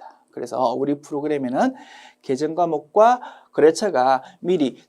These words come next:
등록이 되어 있는 메뉴가 있는데 그 메뉴에 대해서 요 부분을 추가로 입력하십시오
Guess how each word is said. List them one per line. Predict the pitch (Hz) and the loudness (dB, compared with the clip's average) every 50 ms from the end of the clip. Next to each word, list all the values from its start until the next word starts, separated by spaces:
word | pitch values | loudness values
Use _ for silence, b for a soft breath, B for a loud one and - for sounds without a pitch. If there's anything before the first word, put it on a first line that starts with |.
| _ - | _ -2
등록이 | - 247 262 269 269 254 208 185 | 2 4 4 6 6 6 4 4
되어 | 180 202 185 | 4 4 2
있는 | 160 147 143 151 151 147 147 | 2 2 -2 -4 -6 -6 -4
메뉴가 | 170 202 214 196 147 123 | -4 -4 -4 -2 -2 -4
있는데 | 120 127 139 156 165 - - - 127 139 151 160 160 | -4 -4 -6 -6 -4 -4 -2 0 0 -2 -2 -4 -6
그 | - - 175 | -6 -2 2
메뉴에 | 175 175 175 208 247 302 320 311 262 208 165 | 2 2 4 4 4 4 4 4 2 2 2
대해서 | - 139 143 170 165 151 127 127 131 135 151 175 196 214 233 247 269 269 226 151 113 - - - b b b b b b b b b b b b b - | 2 0 0 0 0 0 -2 0 0 2 4 6 8 8 8 8 6 8 8 6 6 4 -2 -10 b b b b b b b b b b b b b 0
요 | 170 175 185 190 196 190 196 190 B B B B B _ | 4 6 6 6 6 6 2 -2 B B B B B _
부분을 | - - 214 185 196 196 185 185 185 180 180 180 180 175 | -6 -6 -4 -2 -2 -2 -2 0 -2 -2 -2 -2 -4 -6
추가로 | 180 - - 208 202 247 254 240 226 | -8 -10 -8 -2 2 4 6 6 4
입력하십시오 | - 185 185 185 180 - 196 185 202 185 - - 202 190 185 190 190 190 | 4 2 -4 -8 -8 -8 -10 -10 -8 -8 -6 -4 0 0 0 0 0 -4